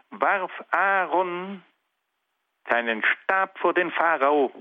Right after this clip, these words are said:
und der Stab verwandelte sich in eine Schlange. Darauf rief der Pharao seine Beschwörungspriester, diese warfen ebenso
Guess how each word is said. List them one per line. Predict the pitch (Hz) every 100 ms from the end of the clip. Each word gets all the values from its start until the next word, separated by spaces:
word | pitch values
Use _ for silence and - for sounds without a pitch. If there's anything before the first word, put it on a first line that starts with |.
| - _ _ _ - _ _ _ _ _ _ _ _
und | - 123
der | 120
Stab | - - 185 190 - -
verwandelte | 120 117 101 - - 143 -
sich | 143 - - -
in | 151
eine | 147 127 160
Schlange. | - - 104 98 - - _ _ _ _ _ _ _ _ - - - - - - _ -
Darauf | 110 - 139 220 220 -
rief | 123 180 190 -
der | 127
Pharao | - 151 143 120 127 131 160 208 - _ _ - - _ -
seine | 151 170
Beschwörungspriester, | 170 175 - 190 277 165 127 120 - 139 147 - - 104 - - _ _ _ _ _ - - - - _ _ _ -
diese | 196 180 - 175 -
warfen | 135 147 - - 135 -
ebenso | 233 202 135 - 139 143